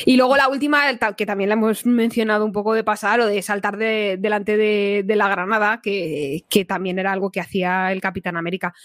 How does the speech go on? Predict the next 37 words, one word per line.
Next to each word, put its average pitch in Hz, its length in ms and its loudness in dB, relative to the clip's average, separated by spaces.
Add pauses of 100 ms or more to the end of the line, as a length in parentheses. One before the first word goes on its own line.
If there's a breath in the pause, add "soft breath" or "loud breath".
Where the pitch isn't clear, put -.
(160 loud breath)
Que - 60 0
bueno, 254 120 4
al 240 60 0
final 247 160 0
son 269 140 0
referencias, 269 400 2
es 247 40 -2
lo 240 60 -2
que 247 100 -2
tú 233 100 -2
dices, 226 220 0
Raquel, 208 320 0
que 202 140 -2
son 226 220 -4
todas 254 280 2
referencias 247 380 -2
que - 80 -2
va 214 140 4
a, 220 40 0 (240)
va 220 60 4
a 226 40 4
haber 254 140 2
constantemente, 254 840 -2 (280 soft breath)
porque 208 280 2
como 202 180 -4
son 220 220 -6
parte 220 280 0
del 196 320 2
guiño 220 240 2
a 202 40 4
la 208 60 4
audiencia, 226 520 2
que 220 120 -4
es, - 220 -10
das 185 280 -2
por 196 180 -2
hecho, 214 380 -4